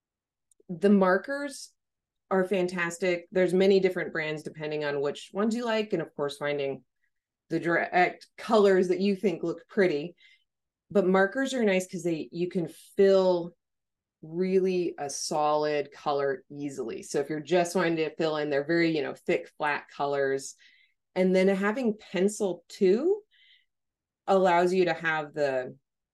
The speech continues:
it's just a nice free flowing kind of colors. You can blend and make gradients, and it's really forgiving 'cause you can kind of, if you go over the line a little bit, it's not that noticeable. So if I was, you know, creating an at-home coloring kit, I would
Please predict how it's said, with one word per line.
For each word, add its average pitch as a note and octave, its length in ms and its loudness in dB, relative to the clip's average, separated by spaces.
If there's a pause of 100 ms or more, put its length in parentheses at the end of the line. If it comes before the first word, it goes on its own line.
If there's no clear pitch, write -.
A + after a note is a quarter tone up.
(160)
it's F#3 180 -2
just G#3+ 200 0
a A3 80 4
nice E3+ 360 0
free F3 440 -2
flowing D3 460 -2
kind C#3 240 -6
of C3 120 -12
colors. A3+ 400 -2
You F3 120 -2
can D3+ 200 -6
blend D3+ 360 -4
and C#3+ 200 -4
make C3+ 200 -8
gradients, C#3+ 640 -2
and C3 120 -4
it's C3 160 -10
really D#3 260 -2
forgiving C#3+ 640 -4
'cause C#3 320 -8 (480)
you - 100 -10
can - 60 -18
kind C3 180 -6
of, B2+ 180 -10 (160)
if - 120 -18
you D3 60 -10
go E3+ 140 4
over D3 120 0
the C3 60 -6
line C3 240 -8
a C3+ 60 -4
little C3+ 180 -2
bit, C#3 120 -6
it's - 120 -16
not C3 200 -4
that C3 120 -6
noticeable. C#3 720 -6 (920)
So A#3 280 2
if A#3 180 2
I A3+ 160 4
was, G#3+ 300 2
you G3+ 100 2
know, D#3+ 120 0
creating A3 400 4
an F3 180 -6
at-home D#3+ 680 -6
coloring F3+ 380 2
kit, - 200 -2
I C4 140 2
would G#4 160 4